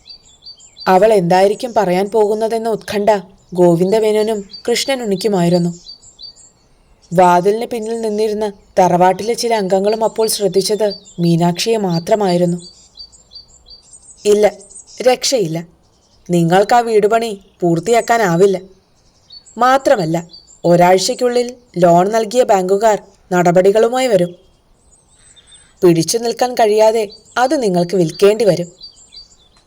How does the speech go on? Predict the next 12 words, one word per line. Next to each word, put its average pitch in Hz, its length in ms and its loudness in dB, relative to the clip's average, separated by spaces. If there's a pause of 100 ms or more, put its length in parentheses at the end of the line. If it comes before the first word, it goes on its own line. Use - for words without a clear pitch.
(280)
പിന്നീട് 180 420 4
എന്നെങ്കിലും 220 600 -2 (260)
മറ്റെവിടെയെങ്കിലും 202 1080 0 (180)
മറ്റൊരെണ്ണം 202 580 0
പണിയാൻ 233 320 -2
കഴിഞ്ഞേക്കും," 180 580 0 (1200)
മീനാക്ഷി 226 520 -2
പറഞ്ഞു. 170 300 -4 (1400)
മുഖമടച്ചു 240 680 0
കെട്ടിയ 220 320 -2
ഒരടി 180 280 2
പോലെ 190 320 4